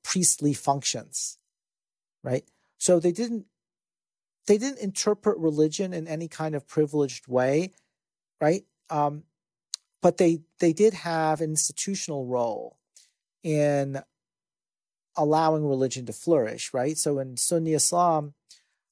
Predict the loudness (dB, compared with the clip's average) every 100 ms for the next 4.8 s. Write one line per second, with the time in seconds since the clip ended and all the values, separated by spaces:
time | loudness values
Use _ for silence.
0 | -4 0 2 2 0 -2 0 2 4 4
1 | 0 2 0 0 0 -2 0 0 0 0
2 | 2 2 0 -4 _ _ -4 -4 6 8
3 | 8 6 4 0 0 -2 0 2 4 4
4 | 4 6 6 2 -4 -6 -10 -12